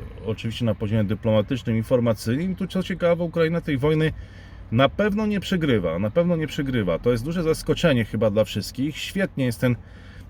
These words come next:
e, przekaz, e, ukraiński orkiestrowany. No, tym większa szkoda, że u-, czasami uznaje się właśnie, że Polacy są zbędni, niepotrzebni do tego i nie wpuszcza się ich na konferencje prasowe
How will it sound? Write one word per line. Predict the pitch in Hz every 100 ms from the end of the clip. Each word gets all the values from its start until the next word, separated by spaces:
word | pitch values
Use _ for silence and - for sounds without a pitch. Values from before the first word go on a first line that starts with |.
| -
e, | 110 107
przekaz, | - 160 156 147 127 110 - - 120 120
e, |
ukraiński | 123 123 131 135 127 131
orkiestrowany. | 120 120 - 131 110 110 98 127
No, | 156
tym | 170 160
większa | 196 - 190
szkoda, | - 202 180
że | 151 147 165 165 175
u-, | 160 160 160 156 156 151
czasami | - 143 170 160
uznaje | 151 143 156 147
się | 147
właśnie, | 147 - 143
że | 139
Polacy | 131 131 135 135
są | 127 139 127 - - - -
zbędni, | 110 95 123 147 120 127
niepotrzebni | 123 123 113 - 139 117 117 104
do | 107
tego | 123 110 107 107
i | 107
nie | 113
wpuszcza | - 151 127
się | 107
ich | 123
na | 120
konferencje | 104 120 107 147 160 123
prasowe | 120 107 113 95 113